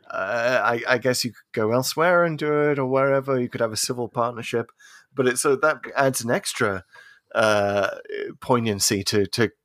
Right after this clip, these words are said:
where Val asks, "Are you married?" And Craig says, "Oh, it's just, it's just a piece of paper, isn't it?" 'Cause he thinks she's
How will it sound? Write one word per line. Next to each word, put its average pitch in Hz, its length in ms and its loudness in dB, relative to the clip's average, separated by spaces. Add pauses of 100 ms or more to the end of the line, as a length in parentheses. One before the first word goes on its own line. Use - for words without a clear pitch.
where 104 380 2 (120)
Val 101 220 2
asks, 101 220 0
"Are 110 160 0
you 107 80 -4
married?" 104 340 0
And 98 100 -10
Craig 101 220 -4
says, 101 160 -6
"Oh, 90 140 -6
it's - 160 -8
just, - 180 -2 (220)
it's 196 200 0
just 139 200 0
a 113 60 -2
piece 110 260 -2
of 101 100 -8
paper, 98 300 0
isn't 107 180 0
it?" - 140 -8 (420)
'Cause 98 140 -6
he 95 100 -6
thinks 85 260 -8
she's - 340 -6